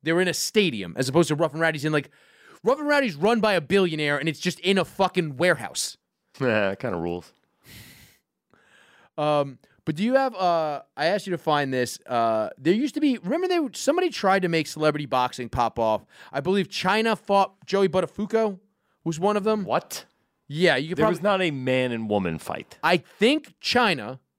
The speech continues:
Speaker 1: fought Joey Buttafuoco. It might have been Tanya Harding. <sighs>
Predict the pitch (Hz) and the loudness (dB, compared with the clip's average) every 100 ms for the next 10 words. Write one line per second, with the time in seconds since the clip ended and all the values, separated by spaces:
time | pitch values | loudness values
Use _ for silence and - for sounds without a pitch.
0 | _ _ _ _ _ - 214 226 139 190 | _ _ _ _ _ 0 2 2 0 2
1 | 202 185 180 170 - 156 127 - 156 254 | 4 4 2 0 0 -6 -4 -6 0 2
2 | 330 269 - 226 254 208 147 233 85 _ | 2 0 0 0 2 0 2 2 0 _
3 | _ _ _ _ _ _ _ _ _ _ | _ _ _ _ _ _ _ _ _ _
4 | _ _ _ _ _ _ _ _ _ _ | _ _ _ _ _ _ _ _ _ _
5 | _ _ | _ _